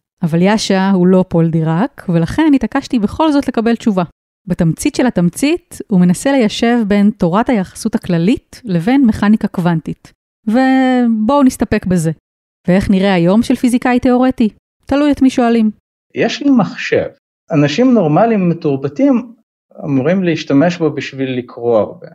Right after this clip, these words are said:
Speaker 2: אני, אני מאוד גרוע בלקרוא, אז אני מעדיף לכתוב, וללמוד סלש לקרוא עבודה של אנשים אחרים, רק כשאני, אה, ממש חייב, רק כשהגב מול הקיר, אחרת אני לא יכול להתקדם.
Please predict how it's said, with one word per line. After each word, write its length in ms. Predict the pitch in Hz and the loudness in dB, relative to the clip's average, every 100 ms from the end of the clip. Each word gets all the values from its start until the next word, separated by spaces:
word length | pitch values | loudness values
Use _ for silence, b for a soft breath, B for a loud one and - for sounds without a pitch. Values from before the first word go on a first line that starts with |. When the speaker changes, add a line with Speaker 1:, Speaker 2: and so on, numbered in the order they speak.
| - | -20
Speaker 2:
אני, 180 | - 147 | -18 -12
אני 200 | 147 170 | -8 -6
מאוד 320 | 151 151 147 | -4 -4 -4
גרוע 360 | 131 123 143 | -6 -2 -2
בלקרוא, 560 | 117 110 101 - - 95 285 - _ | -2 -6 -10 -16 -6 -4 -4 -10 _
אז 80 | 110 | -4
אני 120 | 120 | -2
מעדיף 440 | 120 117 117 123 107 | 0 -2 -2 -6 -8
לכתוב, 460 | - - 131 247 - _ _ _ | -12 -4 -2 -2 -8 _ _ _
וללמוד 1600 | 113 101 110 110 110 107 104 107 107 - - 123 113 113 117 127 | -16 -6 0 2 2 2 0 0 -4 -6 -8 -6 -2 -2 0 -2
סלש 400 | - 120 117 - | -2 -2 -2 -4
לקרוא 420 | 113 - 113 120 | -8 -6 -2 0
עבודה 340 | 113 110 107 107 | 0 0 -2 -4
של 160 | - | -4
אנשים 400 | 110 107 - 113 | -4 -4 -2 -2
אחרים, 500 | 104 - 110 123 120 | -2 -2 -2 0 2
רק 140 | 107 104 | -2 -4
כשאני, 480 | - 107 104 104 104 | -4 -2 0 -2 -6
אה, 520 | - 107 101 98 104 | -6 -6 -6 -8 -8
ממש 380 | 123 107 110 107 | -2 0 0 0
חייב, 520 | - 110 110 117 107 | -2 0 2 0 -2
רק 200 | 104 101 - | -4 -4 -6
כשהגב 520 | - 101 98 104 101 101 | -8 -6 -4 -2 -2 -4
מול 200 | 101 98 | -4 -6
הקיר, 360 | - 104 107 - _ - 104 | -8 -6 -6 -8 _ -6 -6
אחרת 440 | - 110 104 104 | -2 -2 -2 -4
אני 180 | 101 98 | -8 -6
לא 100 | 98 | -8
יכול 320 | 95 - 98 | -8 -8 -8
להתקדם. 560 | 95 98 - 110 185 | -8 -14 -14 -4 0